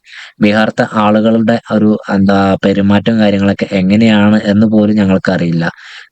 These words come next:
ഞം-, നമുക്ക് പിന്നെ ഇന്നത്തെ ഒരു ദിവസം അല്ലെങ്കിൽ എത്ര ദിവസം വേണമെങ്കിൽ നിൽക്കാനുള്ള ഒരു സ്പേസ് അല്ലെങ്കിൽ സ്ഥലം ഇവിടെ ഉണ്ട് എന്നുള്ളൊരു ധൈര്യമാണ് ഞങ്ങൾക്ക്. കാരണം ഇന്ന്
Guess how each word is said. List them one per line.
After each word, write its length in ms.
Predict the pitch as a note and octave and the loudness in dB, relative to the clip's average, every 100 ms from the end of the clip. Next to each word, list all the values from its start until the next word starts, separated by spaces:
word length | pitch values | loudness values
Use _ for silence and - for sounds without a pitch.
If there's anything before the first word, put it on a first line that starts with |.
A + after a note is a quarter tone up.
| - | -4
ഞം-, 280 | G2+ G2 G2 | 0 2 2
നമുക്ക് 380 | F#2+ G#2+ A2+ D3+ | 2 2 2 0
പിന്നെ 240 | C#3+ C3 | 0 0
ഇന്നത്തെ 380 | B2 A#2+ A#2+ C3+ | 2 2 2 0
ഒരു 80 | C3 | 0
ദിവസം 360 | B2 A2 A2 - | 0 0 -2 -2
അല്ലെങ്കിൽ 340 | G2+ G#2 G#2+ | 0 2 0
എത്ര 280 | G2+ F#2+ A#2 | 0 -2 0
ദിവസം 300 | A#2 A2 A#2+ | 0 0 2
വേണമെങ്കിൽ 460 | A#2 A2+ D#3+ A2 G#2+ | 2 2 2 2 0
നിൽക്കാനുള്ള 480 | - - - A#2+ | -2 -2 0 2
ഒരു 80 | A#2 | 0
സ്പേസ് 420 | - - G#2+ - | -2 -2 -2 -2
അല്ലെങ്കിൽ 360 | - G2+ G2 G#2+ | -6 -2 0 0
സ്ഥലം 320 | - G#2+ A2+ - - | -2 0 0 -2 -6
ഇവിടെ 200 | G#2 G#2 | -2 2
ഉണ്ട് 300 | G#2+ G#2 A2 | 2 2 2
എന്നുള്ളൊരു 440 | B2 A#2+ A#2 A#2 A2+ | 2 2 2 2 2
ധൈര്യമാണ് 480 | A2 G2+ G#2+ G2 F#2 - - - | 2 2 2 0 -4 -12 -20 -6
ഞങ്ങൾക്ക്. 420 | F#2 F2 E2+ - - | -2 0 0 -2 -2
കാരണം 200 | F#2+ G#2 | 0 0
ഇന്ന് 380 | A2 A2 C3 | 2 2 2